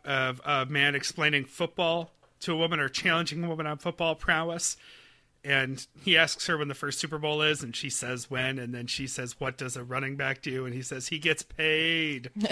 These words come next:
Speaker 2: Oh, yeah.
Speaker 1: <laughs> That's the mansplaining drop that I think of when I think of this. I don't know the show. I gotta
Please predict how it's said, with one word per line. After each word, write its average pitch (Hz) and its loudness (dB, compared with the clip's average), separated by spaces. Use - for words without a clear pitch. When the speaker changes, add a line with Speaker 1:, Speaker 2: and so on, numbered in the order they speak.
Speaker 2:
Oh, 220 -4
yeah. 180 -4
Speaker 1:
<laughs> - -10
That's 185 10
the 220 -2
mansplaining 151 2
drop 131 0
that 139 -6
I 135 2
think 143 -4
of 131 -8
when 135 -10
I 123 -8
think 135 -10
of - -10
this. - -10
I 160 2
don't 165 4
know 156 4
the 139 0
show. 135 4
I 131 0
gotta 123 -10